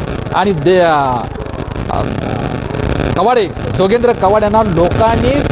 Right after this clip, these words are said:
संविधान चौकातून हाकलून दिले. हे गावागावात होय लागलेलं आहे. आणि आंबेडकर चळवळीच्या विरोधात राजकारण करणारा आणि प्रस्थापिताचे झेंडे घेऊन प्रस्थापितासाठी मतं मागा येणारा कोणताही माणूस आला, तर आता समाज त्याला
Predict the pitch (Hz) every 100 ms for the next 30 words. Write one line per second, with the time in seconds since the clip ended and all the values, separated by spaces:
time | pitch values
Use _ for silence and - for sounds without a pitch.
0 | - 175 202 233 208 - - 220 240 220
1 | - 180 240 294 269 233 202 151 175 151
2 | 175 214 175 185 190 185 - 196 214 185
3 | 165 160 156 131 - - 147 151 147 151
4 | 180 - 208 196 156 160 165 - 180 165
5 | 127 160 175 185 196 - - - - -
6 | - 135 156 147 202 202 190 170 160 170
7 | 202 214 - - - - - - 135 156
8 | - 147 - 190 170 160 175 170 165 120
9 | - 165 180 185 156 156 - - - 180
10 | 165 - 156 147 139 156 131 139 180 156
11 | 139 147 151 117 131 151 156 180 - 143
12 | 139 170 165 139 214 202 170 175 - 139
13 | 156 160 143 151 135 131 156 147 139 143
14 | 214